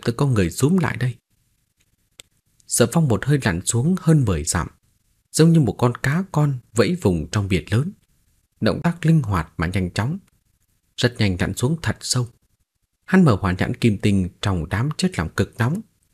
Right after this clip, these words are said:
lập tức nhìn thấy một cái cây. Nếu không có bất tử điều hô hấp pháp, có thể cảm ứng được nơi đây. Nếu không có hỏa nhãn kim tinh có thể đột phá,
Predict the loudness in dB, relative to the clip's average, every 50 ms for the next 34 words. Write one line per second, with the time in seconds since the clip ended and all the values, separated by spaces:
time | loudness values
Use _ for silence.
0 | _ _ _ _ -2 -2 -2 -2 0 -2 -2 -2 -2 -8 _ _ 2 2 4 4
1 | 2 2 2 2 2 2 0 -2 -2 -2 0 0 0 0 -2 -4 _ _ _ _
2 | _ _ _ _ _ _ _ _ _ _ _ _ _ _ _ _ _ _ _ _
3 | _ _ _ -20 -20 _ _ _ 2 4 4 4 4 2 -2 -2 -2 -2 -2 0
4 | 0 0 0 2 0 0 0 0 0 -2 -2 -2 -4 -2 -2 -2 0 0 -2 -2
5 | -2 -2 -4 -4 -4 -6 _ _ _ _ _ _ _ _ _ _ 0 2 2 2
6 | 0 0 0 0 0 2 2 2 2 2 0 0 0 -2 0 0 0 -2 -4 -4
7 | _ _ _ _ _ _ _ _ _ _ _ _ _ _ _ _ 0 0 2 2
8 | 2 0 2 2 0 0 0 -2 -4 -2 -2 -4 -4 -2 0 0 0 0 0 0
9 | 0 0 0 -2 -2 -2 -2 0 0 0 -2 -2 -4 -4 -6 -8 -6 -6 -4 -4
10 | -6